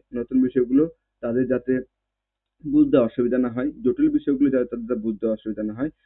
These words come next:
সেহেতু বারবার তাদেরকে ওই বিষয়টা practice করাতে হবে, বারবার ওই বিষয়টা তাদের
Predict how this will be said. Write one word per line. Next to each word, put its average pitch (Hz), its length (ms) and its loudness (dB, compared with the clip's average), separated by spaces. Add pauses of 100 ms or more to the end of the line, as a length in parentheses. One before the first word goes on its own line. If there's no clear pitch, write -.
(160)
সেহেতু 143 240 -4
বারবার 123 520 -2 (460)
তাদেরকে 113 480 0 (120)
ওই 135 160 4
বিষয়টা 120 380 -2
practice 117 420 -6
করাতে 117 320 -2
হবে, 139 240 -2 (260)
বারবার 117 400 -2
ওই 135 220 2
বিষয়টা 117 400 -2
তাদের 113 300 -2